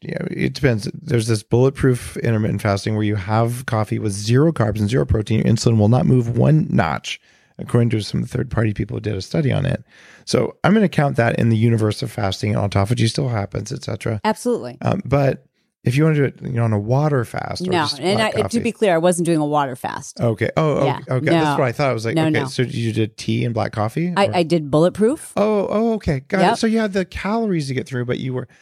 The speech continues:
Speaker 1: so you kept your blood sugar. Okay.
Speaker 2: Yeah.
Speaker 1: Now I was like, okay.
Speaker 2: Yeah.
Speaker 1: I thought your cortisol was gonna go wonky. Your blood sugar was gonna have to crash. And by day
Speaker 2: No.
Speaker 1: three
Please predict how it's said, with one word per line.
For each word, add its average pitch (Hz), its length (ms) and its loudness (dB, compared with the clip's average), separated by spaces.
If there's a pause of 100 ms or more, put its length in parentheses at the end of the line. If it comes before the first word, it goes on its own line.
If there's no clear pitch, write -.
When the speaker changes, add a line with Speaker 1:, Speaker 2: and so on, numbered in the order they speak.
Speaker 1:
so - 100 -4
you 180 60 0
kept 196 180 0
your 165 80 -2
blood 143 240 0
sugar. - 200 -6
Okay. 151 220 -2 (220)
Speaker 2:
Yeah. 202 200 2
Speaker 1:
Now 294 120 0
I - 80 0
was 196 140 -2
like, 185 180 0
okay. 247 300 -2
Speaker 2:
Yeah. 160 180 0 (220)
Speaker 1:
I 185 80 0
thought - 160 2
your 208 100 0
cortisol 160 380 0
was 117 100 -4
gonna 120 160 0
go 110 180 0
wonky. 120 300 0
Your 113 160 2
blood 110 260 -2
sugar 110 200 -2
was 98 100 -2
gonna 104 160 -2
have 104 120 -4
to 117 100 -8
crash. 110 320 0
And 117 80 0
by 110 80 2
day 196 100 2
Speaker 2:
No. 170 200 2
Speaker 1:
three 101 180 -4